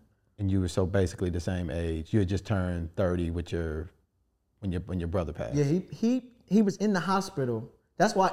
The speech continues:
Speaker 2: April was also a crazy month for me. He was in the ho-, uh, my birthday's April thirteenth. He was in the hospital April fifth. So I celebrated my, my thirtieth birthday. This is crazy too. Now, this is the first time I was gonna have a big party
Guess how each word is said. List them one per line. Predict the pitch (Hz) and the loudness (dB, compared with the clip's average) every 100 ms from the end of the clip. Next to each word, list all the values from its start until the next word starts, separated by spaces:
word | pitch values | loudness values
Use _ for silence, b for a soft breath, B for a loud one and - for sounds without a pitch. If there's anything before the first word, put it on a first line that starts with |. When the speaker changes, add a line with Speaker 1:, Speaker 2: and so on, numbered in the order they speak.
| - | 4
Speaker 2:
April | 190 190 | 4 4
was | 143 | 0
also | 139 143 123 | 0 0 -4
a | |
crazy | 110 127 104 101 95 | -4 -4 -4 -6 -6
month | 110 101 | -4 -4
for | - | -2
me. | 95 87 - _ | -4 -4 -14 _
He | - | 2
was | 170 | 2
in | 170 | 4
the | 180 | 0
ho-, | 165 160 | 0 0
uh, | 151 | 0
my | 151 | 0
birthday's | 147 127 139 151 131 | -2 -4 -4 -4 -4
April | 127 123 | -4 -4
thirteenth. | 123 113 117 107 b b b b b _ | -6 -4 -6 -6 b b b b b _
He | 220 | 0
was | 214 190 | 2 4
in | 180 | 2
the | |
hospital | 156 170 185 - 127 113 110 - _ _ _ _ _ _ _ _ | 4 2 2 -2 -2 -2 -6 -12 _ _ _ _ _ _ _ _
April | 151 156 143 | 0 2 -2
fifth. | - 170 - - _ _ _ _ | 0 0 0 -18 _ _ _ _
So | - 156 | 4 4
I | |
celebrated | 151 190 175 170 | 4 2 4 4
my, | 147 127 - - | 2 -4 -8 -20
my | 143 | -10
thirtieth | 127 - 214 226 233 - | -10 2 6 6 4 6
birthday. | 170 165 - 107 120 - _ _ _ _ _ _ _ | 6 6 2 -4 -6 -12 _ _ _ _ _ _ _
This | 214 | 2
is | 180 156 | 2 4
crazy | 180 160 147 143 | 6 6 4 -2
too. | - b b b - | -4 b b b 0
Now, | 156 127 - | 2 2 0
this | 170 | 2
is | 165 | 4
the | |
first | 175 214 220 | 4 6 6
time | 220 185 | 6 6
I | |
was | 175 | 6
gonna | 170 | 4
have | 160 | 2
a | |
big | 135 123 180 | 2 2 2
party | 175 156 135 | 4 2 2